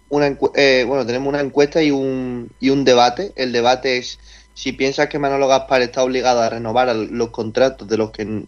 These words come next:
de los que lo acaban o esperar. Y una encuesta en la que cuánto, en la que preguntamos cuánto crédito tiene Pellicer y si lo tiene perdido. También aparte, eh, hablaremos sobre Andrés,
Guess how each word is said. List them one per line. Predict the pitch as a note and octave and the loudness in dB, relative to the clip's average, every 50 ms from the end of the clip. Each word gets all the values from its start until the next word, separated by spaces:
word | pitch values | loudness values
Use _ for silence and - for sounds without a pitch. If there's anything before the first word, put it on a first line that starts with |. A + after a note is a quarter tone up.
| _ - - - | _ -20 -16 -4
de | - G#2+ | 0 0
los | A2+ A2+ A2 | 0 0 0
que | - | 2
lo | A2 G#2+ | 2 2
acaban | G2+ B2 C3 D3+ E3+ E3+ - | 4 4 4 4 2 -2 -2
o | - B2 A#2 | -2 -2 -2
esperar. | A2+ - - A#2 A2 B2+ D3 - - - - - - - - _ _ _ _ - - - - | -2 -4 -4 0 2 2 2 0 -4 -16 -20 -20 -20 -20 -20 _ _ _ _ -20 -20 -10 -4
Y | C3 C3+ C3 C3 | -2 0 2 2
una | C3 C#3+ D3 | 2 2 2
encuesta | D3+ C#3+ D#3 D3+ D3+ D3+ F3+ E3 | 0 2 2 2 2 2 0 0
en | D#3 | 2
la | D3 C#3+ B2+ | 2 2 2
que | B2 C3+ B2+ B2+ B2 G#2+ A2 | 2 0 2 2 0 0 0
cuánto, | B2+ C3 C3+ C#3 - D3+ D3 - - | -2 -2 -2 -2 -2 0 0 0 -2
en | B2+ B2 | -4 -2
la | A#2+ A#2+ | -2 0
que | A#2 B2 A#2+ A#2 A#2 | 0 2 2 2 0
preguntamos | - A#2+ A2+ A2+ A2+ B2+ C3 C#3+ D3+ C#3 - | 0 -6 -6 -4 0 -2 0 0 -2 -6 -2
cuánto | - C#3 C3+ C3+ D3+ C#3 | -2 -2 0 0 -2 -2
crédito | - C#3+ C#3+ C#3+ C3+ A2+ C#3+ A#2+ | 2 2 2 2 2 0 0 0
tiene | C3 C3+ C#3+ C#3+ | 0 0 -2 0
Pellicer | C#3 C3+ B2+ A2+ A2 - A#2+ A2+ G2+ - - | 0 2 2 2 0 0 0 -2 -2 -2 -10
y | - A2 | -10 -10
si | - - | -6 -2
lo | A2 G#2+ - | -2 -2 0
tiene | - A2+ B2 C#3 C#3 | 0 0 -2 0 -2
perdido. | C3 A2+ G#2+ F#2+ A#2+ A#2+ G2+ - - - - - - - _ - - _ - | -2 -2 -2 0 -2 0 0 -2 -4 -6 -20 -20 -20 -20 _ -20 -20 _ 0
También | - A#2 A2 A2+ A2+ A2+ A#2 A#2+ | 2 2 2 4 2 2 4 4
aparte, | B2 G#2+ B2+ C3 B2+ B2 - C#3+ D3+ D3+ - - C3+ B2+ B2 | 4 6 4 2 2 0 0 2 2 2 2 0 0 0 2
eh, | A#2+ | 4
hablaremos | A#2 A#2 A#2 A2+ G#2+ A#2 A#2 A#2+ B2+ C3 - | 2 2 2 0 -2 -2 -4 -4 -6 -6 -4
sobre | - B2+ B2 B2 A#2+ | -2 -2 0 2 0
Andrés, | A#2 A#2 A#2 B2 C3 D3 E3 - - | 0 0 0 0 0 0 0 -4 -10